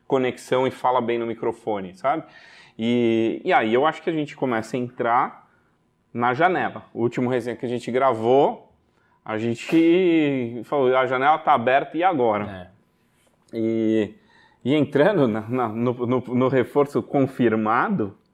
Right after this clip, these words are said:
Speaker 1: né? É... Eu,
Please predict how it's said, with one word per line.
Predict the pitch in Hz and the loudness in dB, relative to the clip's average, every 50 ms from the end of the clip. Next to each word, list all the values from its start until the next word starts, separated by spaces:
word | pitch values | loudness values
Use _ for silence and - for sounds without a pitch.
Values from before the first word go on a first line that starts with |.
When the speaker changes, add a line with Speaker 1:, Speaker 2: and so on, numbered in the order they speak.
| _ _ _ _ _ | _ _ _ _ _
Speaker 1:
né? | 151 117 113 120 143 - - - _ _ _ _ _ _ _ - _ _ _ _ _ | -8 -4 -2 -2 -2 -2 -6 -14 _ _ _ _ _ _ _ -20 _ _ _ _ _
É... | - 107 113 113 113 110 113 110 110 110 107 104 104 - - _ _ _ _ 123 _ - - _ - 131 - _ - _ _ _ _ - - - _ _ _ - - _ _ _ _ _ _ _ _ _ _ _ _ _ _ _ _ _ _ _ - | -6 -2 0 2 4 4 4 4 2 2 0 -2 -4 -6 -10 _ _ _ _ -16 _ -14 -14 _ -16 -16 -16 _ -20 _ _ _ _ -20 -20 -20 _ _ _ -20 -20 _ _ _ _ _ _ _ _ _ _ _ _ _ _ _ _ _ _ _ -6
Eu, | 156 180 | -6 -6